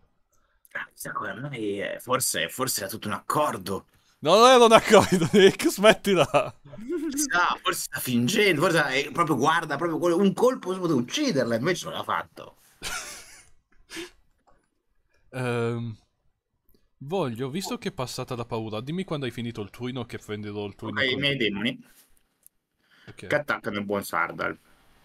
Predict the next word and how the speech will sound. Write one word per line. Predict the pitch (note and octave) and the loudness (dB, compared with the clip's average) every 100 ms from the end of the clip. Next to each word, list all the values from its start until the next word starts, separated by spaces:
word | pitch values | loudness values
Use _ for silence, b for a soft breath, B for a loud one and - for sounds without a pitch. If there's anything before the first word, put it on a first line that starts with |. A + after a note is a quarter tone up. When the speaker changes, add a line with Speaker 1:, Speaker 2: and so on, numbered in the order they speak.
| _ _ _ _ _ _ _ _ _ _ _ _ _ _ _ _ _ _ _ _ _ _ _ _ _ _ | _ _ _ _ _ _ _ _ _ _ _ _ _ _ _ _ _ _ _ _ _ _ _ _ _ _
Speaker 1:
Allora. | A2 G#2 F#2+ F2 | -2 0 0 -2